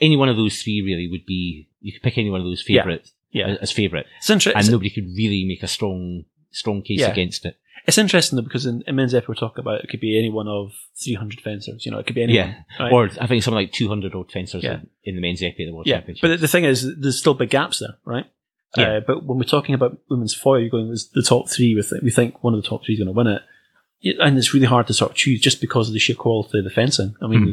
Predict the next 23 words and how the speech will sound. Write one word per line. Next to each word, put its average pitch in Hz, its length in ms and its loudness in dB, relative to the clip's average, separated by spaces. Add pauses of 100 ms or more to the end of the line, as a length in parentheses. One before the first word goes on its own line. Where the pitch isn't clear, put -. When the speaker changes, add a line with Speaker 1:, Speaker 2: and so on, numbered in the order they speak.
Speaker 2:
the, - 60 -10
the - 60 -8
top - 200 -2
three 113 160 0
are - 20 -4
just 98 160 -2
amazing. 107 460 0
So. - 160 -2
Speaker 1:
Yeah, 107 140 2 (120)
they 110 120 -6
are. 92 180 -4 (180)
Speaker 2:
Yeah, - 120 -8
but 120 100 -2
it's 120 120 0
kind 160 200 4
of 131 80 2
like, 131 100 4
it's 120 100 -4
hard 127 200 2
to - 40 -12
predict, 123 220 -4
but - 160 -18
for 117 120 -2